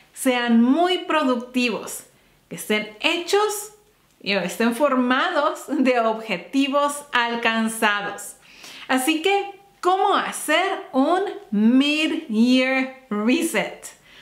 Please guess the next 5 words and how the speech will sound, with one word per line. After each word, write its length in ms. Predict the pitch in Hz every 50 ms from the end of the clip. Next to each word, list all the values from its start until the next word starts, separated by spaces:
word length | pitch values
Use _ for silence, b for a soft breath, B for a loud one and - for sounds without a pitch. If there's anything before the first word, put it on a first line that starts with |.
| B B B B B -
Un 400 | 254 262 269 262 254 254 247 254
mid-year 1200 | 269 294 302 311 330 339 349 349 320 294 269 233 233 262 269 269 269 269 269 269 269 254 233 202 202
reset, 680 | 214 247 254 254 240 - - 160 - - - - - b b b b b b b b b -
un 340 | 226 220 220 208 196 180
reinicio 1000 | 180 190 202 254 311 370 403 415 370 285 262 269 294 330 330 339 - 359 370